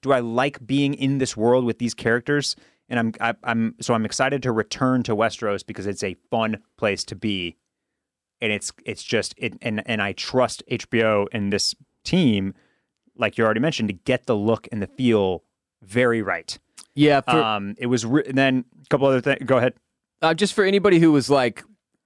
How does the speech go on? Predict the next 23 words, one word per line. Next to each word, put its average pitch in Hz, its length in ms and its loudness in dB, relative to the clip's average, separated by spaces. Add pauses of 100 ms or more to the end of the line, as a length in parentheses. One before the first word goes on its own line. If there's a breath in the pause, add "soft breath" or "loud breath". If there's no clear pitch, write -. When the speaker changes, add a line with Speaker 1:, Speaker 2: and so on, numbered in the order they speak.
(600)
Speaker 2:
"I 139 140 2
still 143 300 2
have 135 260 2
the 120 80 4
bad 120 460 0
taste 120 360 2
of 110 200 -2
Game 117 240 2
of 104 80 0
Thrones' 113 720 0
final 113 360 0
season 117 460 2
in 110 120 4
my 107 200 2
mouth," 110 480 0
like, 113 280 0
you're 143 120 4
being 175 320 2
a 143 40 2
buzzkill 107 520 -2
at 82 80 -8
this 85 160 -8
point. - 260 -6